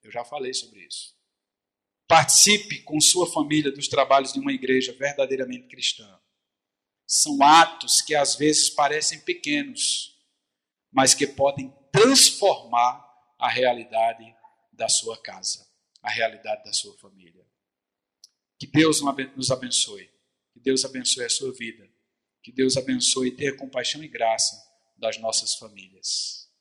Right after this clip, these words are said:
Vamos orar? Eu gostaria de orar com cada um. Vamos colocar em pé? E eu gostaria que você, nesta hora,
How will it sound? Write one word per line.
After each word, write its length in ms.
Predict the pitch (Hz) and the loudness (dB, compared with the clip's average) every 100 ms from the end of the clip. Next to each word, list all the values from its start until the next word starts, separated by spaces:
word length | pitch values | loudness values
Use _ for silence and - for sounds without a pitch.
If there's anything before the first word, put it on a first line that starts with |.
| _ _ _ - | _ _ _ 0
Vamos 240 | 190 147 | 0 2
orar? 320 | 233 123 123 - - _ _ _ | 2 4 4 0 -20 _ _ _
Eu 80 | 131 | -2
gostaria 400 | 151 - 139 139 | 0 0 0 0
de 100 | 131 | 0
orar 280 | 120 117 - | 0 -2 -6
com 100 | 117 | -12
cada 280 | 123 117 | -10 -10
um. 160 | 101 95 _ _ _ _ _ _ _ _ _ _ _ _ _ - | -16 _ _ _ _ _ _ _ _ _ _ _ _ _ _ -14
Vamos 240 | 175 170 | -4 -4
colocar 400 | - 120 110 113 | 0 0 0 -6
em 80 | 110 | -6
pé? 420 | 139 135 117 - _ _ _ _ _ _ _ _ _ _ - | 0 0 0 -10 _ _ _ _ _ _ _ _ _ _ 2
E 80 | |
eu 60 | 151 | 4
gostaria 420 | 156 156 151 156 | 6 4 4 4
que 100 | 156 | 0
você, 760 | 147 147 - 151 156 160 - _ - _ _ _ _ _ _ _ _ _ _ _ - | -2 -2 0 -2 -2 -4 -16 _ -20 _ _ _ _ _ _ _ _ _ _ _ -2
nesta 440 | 151 185 - 175 | 4 6 6 4
hora, 500 | 156 160 170 170 | 4 4 2 0